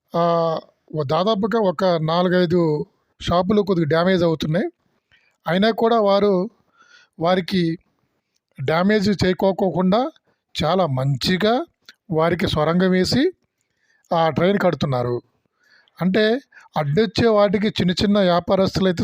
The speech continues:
తొలగిస్తారు, కానీ భారీ వ్యాపారస్తులకి లేదా డబ్బున్న యజమానికి లేదా డబ్బున్న వ్యాపారస్తుడికి ఎందుకు తొలగించట్లేదు? మనకి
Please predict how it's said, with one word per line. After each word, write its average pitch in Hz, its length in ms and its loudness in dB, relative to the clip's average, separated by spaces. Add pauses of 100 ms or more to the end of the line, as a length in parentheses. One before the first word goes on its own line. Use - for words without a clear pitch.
తొలగిస్తారు, 170 460 0
కానీ 175 420 0 (960)
భారీ 170 300 2
వ్యాపారస్తులకి 202 880 0
లేదా 180 200 0
డబ్బున్న 165 680 0 (500)
యజమానికి 190 720 0
లేదా 180 200 2
డబ్బున్న 165 440 0
వ్యాపారస్తుడికి 160 1080 -2 (460)
ఎందుకు 190 300 0
తొలగించట్లేదు? 170 840 -2 (1300)
మనకి 180 460 -2